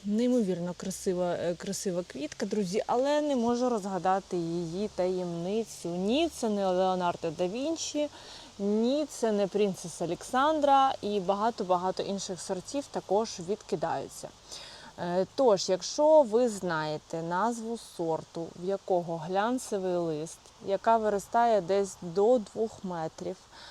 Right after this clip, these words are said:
а, в якій, яка, в принципі, може бути як напіввитка,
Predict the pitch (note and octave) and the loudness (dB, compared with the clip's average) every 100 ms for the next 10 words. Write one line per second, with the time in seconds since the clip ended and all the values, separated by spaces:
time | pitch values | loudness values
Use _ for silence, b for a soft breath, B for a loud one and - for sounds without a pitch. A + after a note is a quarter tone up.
0 | B B E3+ E3+ F3 F3 F3 E3+ G3 - | B B -6 -2 -2 -2 -2 0 0 0
1 | A#3+ C4 C#4 - - - G3 G#3+ C4+ C4 | -6 -4 -4 -6 -12 -6 -2 0 0 -2
2 | - C#4 F4+ G#4+ - - G3 F#3+ B3 D4 | 0 2 4 4 0 -4 -2 0 2 2
3 | A#3+ F3+ F3+ - F3 - G3 F3+ C4 A3 | 0 -2 -2 0 -2 -2 -4 -2 -4 0
4 | G3 - - D#3+ - | -2 -2 -8 -8 -8